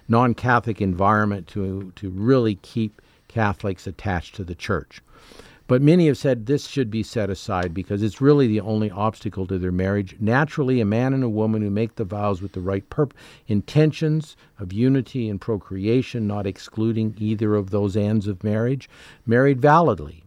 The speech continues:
You know, you just pick two people off the street. If they did that, they'd be validly married,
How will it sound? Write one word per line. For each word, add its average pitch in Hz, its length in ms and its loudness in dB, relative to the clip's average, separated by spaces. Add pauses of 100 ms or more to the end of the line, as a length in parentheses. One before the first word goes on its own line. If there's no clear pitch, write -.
You 107 80 -8
know, 95 220 -8
you 101 100 -8
just 98 240 -12
pick 110 200 -6
two 113 140 -8
people 110 320 -2
off 107 180 -2
the 95 100 -10
street. 117 320 -4
If 95 100 -2
they 98 160 -2
did 101 240 0
that, 95 240 -4
they'd 90 220 -8
be 92 100 -6
validly 95 480 -2
married, 107 440 0